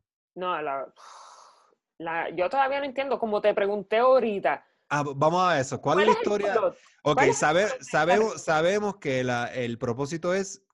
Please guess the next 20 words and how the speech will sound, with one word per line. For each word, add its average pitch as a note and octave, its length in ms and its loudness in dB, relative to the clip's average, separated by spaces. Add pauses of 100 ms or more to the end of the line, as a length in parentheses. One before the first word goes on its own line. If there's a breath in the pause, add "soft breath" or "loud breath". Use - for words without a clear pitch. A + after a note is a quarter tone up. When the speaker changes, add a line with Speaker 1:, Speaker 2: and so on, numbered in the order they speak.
Speaker 2:
que A#2+ 180 -4
no A#2 60 -4
Speaker 1:
Ajá. A#2+ 60 -2
Speaker 2:
importa D#3+ 360 -2
de D#3+ 140 0
qué D#3 100 -6
familia D#3 340 -8
tú D#3+ 120 -8
vengas, E3+ 360 -6 (100)
tú B2+ 100 -6
escoges B2+ 380 -4
quién B2 220 -8
tú G#2+ 180 -8
eres. D#2 300 -14 (540)
That's G#2+ 240 -8
fine. F#2 300 -8 (140)
Hasta G2+ 200 -12
ahí A2 80 -4
estamos G#2+ 340 -8
bien. E2+ 220 -20